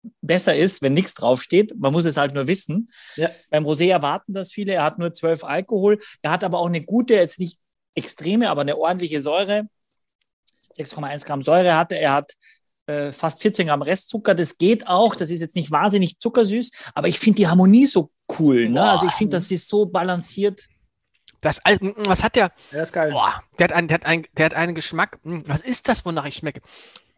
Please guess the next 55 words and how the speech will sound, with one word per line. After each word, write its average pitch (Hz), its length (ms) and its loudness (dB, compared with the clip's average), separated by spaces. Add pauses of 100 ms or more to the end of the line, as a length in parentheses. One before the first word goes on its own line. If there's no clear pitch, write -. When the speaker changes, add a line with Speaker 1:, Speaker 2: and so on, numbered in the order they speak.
(380)
Speaker 3:
Ich - 140 -12
komm 233 180 -2
gleich 180 140 0
drauf. 120 340 -6 (1000)
Das - 200 -6
ist - 200 -8 (100)
irre. - 380 -2 (1160)
Weißt 180 200 2
du, 180 40 -2
weil 196 200 4 (160)
ich - 100 -6
finde, 226 200 2
Rosé 196 260 -2
ist 226 180 -6
ja 196 100 -2
so 175 140 -10
oft, 185 200 -4
sagen 175 200 2
wir 180 60 -4
es, - 100 -8
wie 175 60 -6
es 160 100 -8
ist, 185 160 -6
es 180 140 -6
ist 185 160 -4
halt 170 160 0
oft - 260 -12
billig, 170 240 0
es - 140 -6
schmeckt 170 240 -6
halt 165 120 -4
oft - 240 -10
einfach 151 280 -4 (100)
plump 175 240 -8
nach 151 240 -8
Herd-, 160 160 2 (140)
im-, 160 260 -8
Herd-, 151 300 -4
Erdbeere 151 380 -4
oder 139 140 -6
Himbeere 117 440 -6
und 131 160 -8
dann 135 120 -2
süß. 123 340 -16
Speaker 1:
Mhm. 92 160 -20 (400)
Speaker 3:
Und 143 100 -6
das 165 100 -2
ist - 160 -4
Speaker 1:
Mhm. - 60 -20
Speaker 3:
gar 196 180 -4
nichts. 185 200 -6
Der 160 80 0
hat - 80 -6
so, 165 200 -4 (1000)
ah, - 460 0